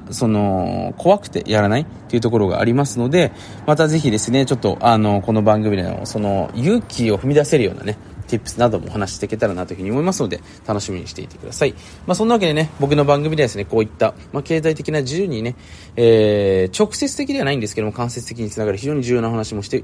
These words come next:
おりますので、ぜひね、面白いなと思っていただいた方は、チャンネルの方ね、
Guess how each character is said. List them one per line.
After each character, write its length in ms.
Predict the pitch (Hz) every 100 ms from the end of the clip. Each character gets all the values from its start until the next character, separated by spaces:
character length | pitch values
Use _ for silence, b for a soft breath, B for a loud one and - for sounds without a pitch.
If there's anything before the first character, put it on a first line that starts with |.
| -
お 80 | 135
り 80 | 165
ま 120 | 196
す 80 | 127
の 100 | 98
で、 120 | - B B
ぜ 80 | -
ひ 80 | 160
ね、 60 | 135
面 120 | 127
白 120 | 147
い 60 | 139
な 100 | 147
と 80 |
思 80 | 139
っ 20 |
て 60 | 151
い 60 | 160
た 80 |
だ 60 | 220
い 20 |
た 80 | 226
方 180 | 220 123
は、 100 | -
チ 80 | -
ャ 40 | 113
ン 40 |
ネ 80 | 107
ル 60 |
の 80 | 104
方 100 | 98
ね、 160 | 85